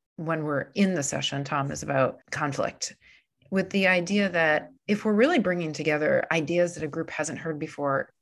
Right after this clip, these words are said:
chances are, and it's a good sign if this is true, but chances are that there will be a lot of discrepant ideas. What's your approach around conflict? For many, it can make people uncomfortable.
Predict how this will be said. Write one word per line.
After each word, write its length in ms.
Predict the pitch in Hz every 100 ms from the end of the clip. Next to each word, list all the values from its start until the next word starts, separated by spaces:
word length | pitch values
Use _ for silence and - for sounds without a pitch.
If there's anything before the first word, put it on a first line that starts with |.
| _
chances 380 | - 214 208 170
are, 440 | 160 151 139 - - _
and 160 | - 147
it's 140 | 143
a 60 | 160
good 180 | 175
sign 420 | - 202 165 139 131
if 100 | 131
this 200 | 143 143
is 80 |
true, 400 | 139 202 156 151 - - _
but 100 | 175
chances 380 | 196 170 175 156
are 160 | 143
that 340 | 143 143 139 -
there 200 | 151 147
will 100 | 151
be 380 | 147 147 143 143
a 100 | -
lot 240 | 147 139
of 80 | 143
discrepant 480 | 139 - 143 139 -
ideas. 520 | - - - - - - _ _
What's 400 | - 220 403 -
your 600 | 185 208 196 160 147 143 - _ _
approach 580 | 160 - 151 - - - - _ -
around 260 | 156 143
conflict? 640 | 143 139 139 123 98 - - _ _
For 100 | 165
many, 240 | 156 160
it 100 | 160
can 140 | - 165
make 160 | 151
people 260 | 165 160 151
uncomfortable. 800 | 147 151 147 143 139 85 -